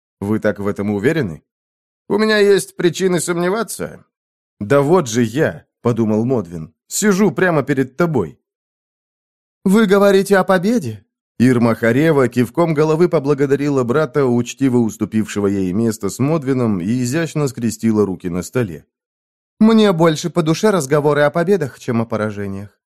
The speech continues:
призналась она, стрельнув насмешливым взглядом в сторону увлечённо спорящих с гостем хозяев. «Я развлеку, пожалуй, госпожу Альду»,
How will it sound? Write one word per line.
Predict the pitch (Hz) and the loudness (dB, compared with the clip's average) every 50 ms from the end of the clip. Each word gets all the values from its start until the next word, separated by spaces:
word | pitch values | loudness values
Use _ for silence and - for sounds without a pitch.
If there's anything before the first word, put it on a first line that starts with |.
| _ _ _ | _ _ _
призналась | 120 117 104 92 101 95 90 90 87 - | 0 0 0 0 -2 -2 -2 -2 -2 -2
она, | 113 127 143 131 | -2 -2 -2 -4
стрельнув | - - 104 110 104 101 117 120 110 113 | -4 -4 -6 -4 -2 -2 -2 -2 -2 -4
насмешливым | 107 92 - 104 101 92 92 95 95 90 92 92 92 87 | -6 -6 -4 -4 -6 -6 -4 -6 -6 -4 -4 -4 -6 -8
взглядом | 87 92 107 113 117 113 107 101 95 87 | -8 -6 -2 -2 -2 0 -2 -4 -6 -8
в | - | -10
сторону | - - 104 98 98 98 92 | -6 -4 -4 -2 -2 -4 -4
увлечённо | 92 90 98 95 90 - 101 92 92 92 87 | -4 -4 -6 -8 -6 -4 -4 -4 -4 -4 -6
спорящих | - - 101 101 95 92 - - 95 90 92 | -8 -4 -4 -4 -4 -4 -6 -8 -10 -10 -10
с | 92 82 | -12 -10
гостем | 82 92 85 80 - 92 92 90 | -6 -6 -8 -6 -6 -8 -8 -4
хозяев. | - 120 123 117 107 85 76 73 76 - _ _ _ _ _ _ _ _ _ _ _ _ _ _ _ _ - | -4 -4 -4 -4 -4 -8 -8 -12 -18 -20 _ _ _ _ _ _ _ _ _ _ _ _ _ _ _ _ -6
«Я | 277 294 277 262 254 240 233 | -2 0 2 2 2 2 2
развлеку, | 220 196 151 160 165 156 - 165 135 | 2 0 0 0 -2 0 0 0 2
пожалуй, | 135 127 120 135 127 123 120 117 | 2 2 2 2 2 2 2 2
госпожу | 110 117 110 - 113 110 101 107 113 107 | 2 0 -2 0 -2 0 0 0 0 0
Альду», | 95 101 92 87 85 85 85 87 87 87 85 90 | 0 0 0 -2 -4 -8 -10 -10 -10 -10 -10 -12